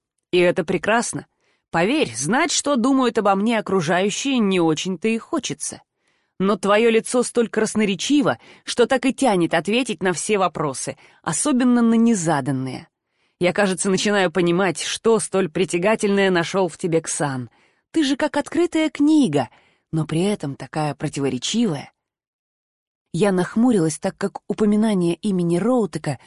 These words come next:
тут же заставило моё сердце биться быстрее, а мысль о том, что он тоже знает обо мне,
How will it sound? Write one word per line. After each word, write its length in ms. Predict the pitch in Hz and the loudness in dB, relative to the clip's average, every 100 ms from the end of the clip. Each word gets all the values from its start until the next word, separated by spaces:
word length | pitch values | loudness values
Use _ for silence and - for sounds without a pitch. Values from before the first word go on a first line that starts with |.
| - _ - | -20 _ -2
тут 180 | 262 | 0
же 140 | 180 175 | 2 0
заставило 540 | 160 175 226 196 175 | 0 -2 -2 -2 0
моё 200 | 175 175 | 2 0
сердце 380 | 175 233 190 202 | 0 -2 -2 -4
биться 360 | 175 202 - 196 | -2 -2 -2 0
быстрее, 580 | 214 - 220 170 139 - _ - - | 0 0 -2 0 -4 -10 _ -14 -2
а 120 | 196 | 2
мысль 360 | 214 240 208 | 2 2 0
о 60 | 196 | -2
том, 220 | 233 226 | 0 -2
что 200 | - 220 | 0 -2
он 140 | 208 196 | -2 -2
тоже 380 | 262 240 165 | 0 0 0
знает 360 | 160 190 165 156 | 0 0 0 -2
обо 160 | 160 165 | 0 0
мне, 280 | 190 254 | 0 0